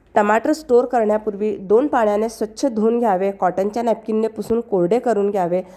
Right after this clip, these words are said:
अर्धा पाऊण तास तसेच राहू द्यावे, म्हणजे त्यात पाण्याचा अंश राहणार नाही आणि कोरडे झाल्यानंतर मगच स्टोअर करावे.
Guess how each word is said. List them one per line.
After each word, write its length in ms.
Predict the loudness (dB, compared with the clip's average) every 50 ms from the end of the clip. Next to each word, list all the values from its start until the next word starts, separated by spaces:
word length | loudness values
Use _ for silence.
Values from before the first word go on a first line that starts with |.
| -20 _ _ -4
अर्धा 280 | -2 0 2 2 2
पाऊण 240 | 2 2 2 0 0
तास 340 | 0 2 2 2 0 -2 -8 _ _ _ _ -6
तसेच 340 | -6 -4 0 -2 -2 0 0
राहू 180 | -2 0 0 0
द्यावे, 340 | -2 -2 -2 0 -2 -4 -6 -8 -14 _ _ -6 -4
म्हणजे 380 | -4 -2 2 2 0 0 0 0
त्यात 140 | 0 0 -2 -2 -6 -4
पाण्याचा 420 | -2 0 2 2 0 0 0 0 2
अंश 260 | 2 2 0 0 -2
राहणार 500 | -2 0 0 -2 -2 -2 0 0 0 -2 -2
नाही 360 | -2 -4 -4 -4 -4 -6 -6 -8 -14 -20 _ -8
आणि 240 | -4 0 0 2 0
कोरडे 460 | 0 0 4 4 6 6 6 4 2
झाल्यानंतर 680 | 0 0 -2 0 0 0 0 -2 -2 -4 -4 -4 -6 -6
मगच 520 | -6 -6 -2 0 0 2 2 0 -2 -2 -6
स्टोअर 260 | -6 -4 -2 -2 -2
करावे. 480 | 0 -2 0 0 0 -2 -4 -6 -10